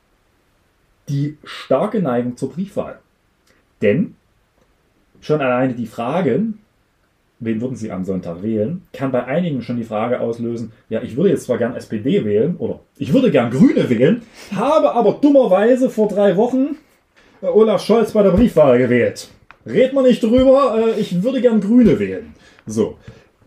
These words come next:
grundsätzlich der falsche Ansatz, möchte ich an der Stelle nur darauf hinweisen, so viel zum Thema aktueller Bundestagswahlkampf. Und das ist eine zunehmende Schwierigkeit auch für Umfrageinstitute, weil man sich zum Zeitpunkt, weil man nicht mehr davon ausgehen kann, dass der Wahltag selbst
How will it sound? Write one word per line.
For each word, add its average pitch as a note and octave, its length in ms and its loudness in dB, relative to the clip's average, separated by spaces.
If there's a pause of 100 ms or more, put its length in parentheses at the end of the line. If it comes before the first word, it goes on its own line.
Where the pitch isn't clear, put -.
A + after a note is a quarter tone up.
(180)
grundsätzlich D3+ 580 -2
der - 100 -12
falsche F2 280 -6
Ansatz, C#3 400 2
möchte C3 160 2
ich C3+ 100 -2
an C3 60 2
der B2 80 2
Stelle C3 280 4
nur C3 120 4
darauf B2+ 240 4
hinweisen, C3+ 420 2
so A#2+ 120 -2
viel A#2 140 0
zum A2+ 140 -4
Thema A2 240 -2
aktueller A2+ 340 0
Bundestagswahlkampf. D3+ 1000 0 (500)
Und C#3 460 0 (480)
das G3+ 180 -6
ist B3+ 100 -2
eine A3+ 80 0
zunehmende F3+ 340 -2
Schwierigkeit B2+ 440 -4
auch G#2 80 -8
für - 80 -12
Umfrageinstitute, C3+ 960 -8 (340)
weil A#2+ 180 0
man A#2+ 160 0
sich A2+ 160 -6
zum G#2+ 140 -6
Zeitpunkt, - 540 -8
weil G2+ 120 -6
man G2+ 160 -4
nicht G3 220 0
mehr A3 80 -2
davon E3+ 220 -4
ausgehen B2 380 -2
kann, F#2+ 220 -8 (280)
dass G#2 200 -8
der F2+ 200 -6
Wahltag F2 520 -10
selbst - 600 0